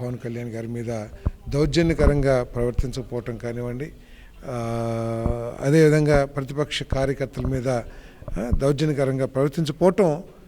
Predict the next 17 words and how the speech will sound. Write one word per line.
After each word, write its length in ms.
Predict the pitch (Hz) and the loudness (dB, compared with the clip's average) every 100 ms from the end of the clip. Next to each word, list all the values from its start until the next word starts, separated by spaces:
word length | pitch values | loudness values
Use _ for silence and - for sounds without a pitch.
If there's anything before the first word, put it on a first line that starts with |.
| - - - | -20 -20 -16
నా 180 | 135 135 | -6 -4
బలహీనత 580 | 127 127 135 165 185 170 | -4 -2 2 4 4 4
ఏమో 220 | 175 170 | 2 4
అని 100 | 165 147 | 2 0
చెప్పేసి 400 | - 143 - 156 | -2 -4 -2 -4
నేను 120 | 120 | -4
భావించాల్సి 500 | 113 110 101 92 87 | -4 -4 -8 -12 -14
వస్తూ 220 | - - | -16 -16
ఉంది. 500 | - - - - 135 | -20 -20 -4 -2 2
బహుశా 320 | 135 147 185 | 2 4 6
నేను 240 | 202 196 185 | 6 6 6
ఓడిపోయినా 320 | 175 190 185 | 6 4 4
పర్వాలేదు, 760 | 175 170 175 170 160 175 175 196 - - - - - - - - - - - 175 | 6 6 8 6 6 4 4 0 -14 -20 -20 -20 -20 -20 -20 -20 -20 -20 -10 -2
ఆ, 920 | 151 147 143 143 143 143 139 139 143 | 2 4 6 6 6 6 6 4 2
వారికి 360 | 143 139 143 135 | 2 4 4 4
ఇష్టమైన 460 | 135 175 170 165 151 | 2 4 4 4 4
నాయకుడు 560 | 143 151 151 151 143 | 2 2 2 2 2